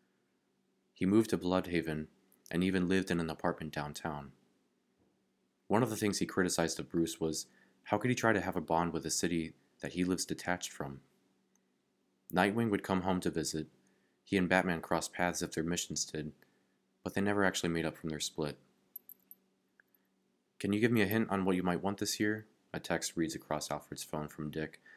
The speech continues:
to which he promptly calls him in return. Dick answers the call.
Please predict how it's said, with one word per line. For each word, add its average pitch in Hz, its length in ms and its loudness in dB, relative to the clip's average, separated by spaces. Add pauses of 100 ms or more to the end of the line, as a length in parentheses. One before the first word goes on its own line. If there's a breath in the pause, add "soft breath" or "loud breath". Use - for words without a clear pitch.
(260 loud breath)
to 107 100 -4
which 110 140 2
he 101 40 2
promptly 104 360 2
calls 85 300 0
him 80 120 -2
in 73 100 -4
return. 76 460 -6 (840)
Dick 95 220 -2
answers 90 300 0
the - 80 -8
call. 78 340 -2